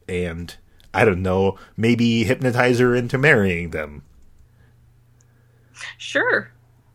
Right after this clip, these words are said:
Speaker 2: That would totally work. I, um, for a collaborative, uh, alphabetical wiki-style writing project.
Speaker 1: What?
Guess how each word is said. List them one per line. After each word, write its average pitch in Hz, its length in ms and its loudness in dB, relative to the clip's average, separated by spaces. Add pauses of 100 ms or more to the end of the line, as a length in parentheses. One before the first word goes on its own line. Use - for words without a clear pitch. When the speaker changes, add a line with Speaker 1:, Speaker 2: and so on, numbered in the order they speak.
(160)
Speaker 2:
That 254 140 -6
would 339 140 -6
totally 233 380 -2
work. 247 420 -6 (400)
I, 320 40 -12
um, 208 720 -4 (680)
for 285 200 4
a 269 60 2
collaborative, 240 1000 -2
uh, 196 600 0
alphabetical 208 800 -4
wiki-style 196 640 -2
writing 185 380 -2
project. 233 600 -4
Speaker 1:
What? 139 300 -6